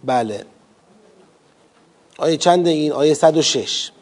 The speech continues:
خب ما یه مسیری رو طی کردیم.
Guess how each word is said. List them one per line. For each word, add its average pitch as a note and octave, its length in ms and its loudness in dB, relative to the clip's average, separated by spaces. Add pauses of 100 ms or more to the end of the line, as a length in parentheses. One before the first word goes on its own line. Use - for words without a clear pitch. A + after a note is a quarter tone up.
(140)
خب E3 320 2 (960)
ما B3 100 6
یه C4 120 6
مسیری A3 460 4
رو A3 60 8
طی G3+ 260 6
کردیم. C#3+ 600 2